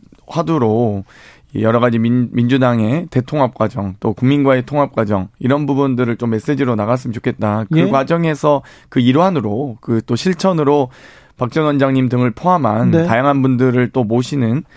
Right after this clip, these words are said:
Speaker 1: 계기를 만들었으면 좋겠다라고 말씀을 드렸고요. 지금 어찌되건 예산안이 구-, 교착 상태고 여러 가지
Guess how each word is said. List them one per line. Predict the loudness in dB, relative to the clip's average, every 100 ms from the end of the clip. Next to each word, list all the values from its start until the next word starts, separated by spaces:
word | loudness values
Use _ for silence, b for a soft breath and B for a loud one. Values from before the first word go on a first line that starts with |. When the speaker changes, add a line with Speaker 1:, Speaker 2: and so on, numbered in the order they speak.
| b
Speaker 1:
계기를 | 0 2 2 2
만들었으면 | 2 0 -2 -4
좋겠다라고 | -4 -2 2 2 2 0 -2 -2
말씀을 | -4 -2 -2
드렸고요. | 0 -2 -4 -6 -6 B B B B
지금 | -2 2
어찌되건 | 2 2 2 4
예산안이 | 2 2 2 2 0 0 0 -2
구-, | -4 -12
교착 | -6 -4 -2
상태고 | -2 -2 -2 0 0 0 -4 b b b -2
여러 | 2
가지 | 2 2 4 4 2